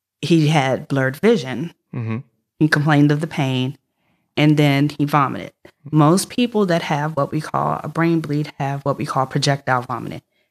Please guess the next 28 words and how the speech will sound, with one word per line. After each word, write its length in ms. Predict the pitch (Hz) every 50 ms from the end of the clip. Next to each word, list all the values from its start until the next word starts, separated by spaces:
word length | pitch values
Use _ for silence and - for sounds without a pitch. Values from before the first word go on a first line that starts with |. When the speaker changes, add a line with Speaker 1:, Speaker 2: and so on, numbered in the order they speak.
| _ -
Speaker 1:
It's 220 | 147 147 - - -
a 60 | 127
hundred 360 | 131 - - 160 165 170 165
percent 280 | 160 147 - - 147 143
the 60 | -
thing 280 | - - 143 143 143 139
you 80 | 147 147
saw 220 | - - 131 131
in 80 | 131 131
Poltergeist, 600 | - - 123 117 104 69 65 - - - - -
where 320 | 117 123 123 110 110 - -
it 200 | - 120 - -
literally 600 | 120 131 139 139 135 131 139 135 131 127 139 - - _ _ _
is 80 | 139
shooting 300 | - - - 143 139 135
across 320 | 135 131 - - 113 - -
the 100 | - 117
room. 220 | 98 - - - _ _ _ _ _ _ _ _ _ _ _ _ _
He 80 | 156 147
didn't 340 | 135 127 139 139 - 131
have 300 | 127 - 131 127 135 131
any 200 | 135 123 127 123
of 120 | 117 120 120
that. 320 | 127 123 95 - - - _ _ _ -
Speaker 2:
Okay. 260 | - - 98 95 95 92 - _ _ _ -
Speaker 1:
But 180 | 135 131 139
once 300 | 143 143 147 151 151 -
he, 260 | - - - 170 -